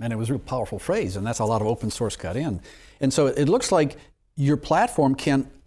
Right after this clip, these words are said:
allow for deployment of that concept of being plat-, "Oh, I don't care what, open source, fine, proprietary, fine.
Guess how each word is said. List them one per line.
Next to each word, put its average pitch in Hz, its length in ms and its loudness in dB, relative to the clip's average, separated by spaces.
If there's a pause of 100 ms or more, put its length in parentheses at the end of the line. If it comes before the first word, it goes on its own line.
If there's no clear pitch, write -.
(120)
allow 135 440 4
for 131 320 2
deployment 139 500 2
of 107 80 0
that 120 160 2
concept 170 480 0
of 113 140 0
being 117 180 0
plat-, 131 380 0
"Oh, 156 80 4
I 110 80 2
don't 170 100 0
care 190 140 2
what, 180 200 -2
open 143 220 2
source, 190 220 2
fine, 170 380 0
proprietary, 143 520 0
fine. 151 320 2